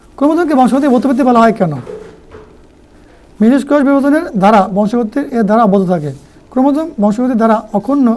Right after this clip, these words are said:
রাখার জন্য কোষ বিভাজনের সময় জিনকে সরাসরি পিতামাতা থেকে বহন করে পরবর্তী বংশধরে নিয়ে যায়। এ কারণে ক্রোমোজোমকে বংশগতির ভৌতবৃত্তি বলা হয়, ঠিক আছে? একটা প্রশ্ন আসতে পারে, ক্রোমোজোমকে বংশগতির ভৌতবৃত্তি বলা হয় কেন? এই রূপগুলো মুখস্থ করে লিখে দিলেই হবে।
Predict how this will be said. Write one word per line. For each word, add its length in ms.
রাখার 260
জন্য 300
কোষ 140
বিভাজনের 420
সময় 260
জিনকে 320
সরাসরি 360
পিতামাতা 460
থেকে 200
বহন 260
করে 220
পরবর্তী 360
বংশধরে 340
নিয়ে 180
যায়। 120
এ 80
কারণে 240
ক্রোমোজোমকে 480
বংশগতির 580
ভৌতবৃত্তি 540
বলা 160
হয়, 100
ঠিক 100
আছে? 140
একটা 460
প্রশ্ন 260
আসতে 180
পারে, 140
ক্রোমোজোমকে 440
বংশগতির 320
ভৌতবৃত্তি 320
বলা 140
হয় 100
কেন? 160
এই 180
রূপগুলো 260
মুখস্থ 260
করে 180
লিখে 160
দিলেই 220
হবে। 140